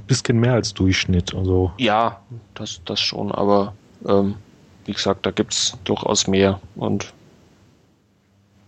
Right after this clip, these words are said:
Speaker 2: ob da jetzt eben der eine oder der andere im Player landet, ist dann relativ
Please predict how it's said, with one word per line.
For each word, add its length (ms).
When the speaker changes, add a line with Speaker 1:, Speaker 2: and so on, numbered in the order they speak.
Speaker 2:
ob 160
da 160
jetzt 260
eben 200
der 100
eine 320
oder 140
der 140
andere 220
im 80
Player 300
landet, 380
ist 180
dann 140
relativ 720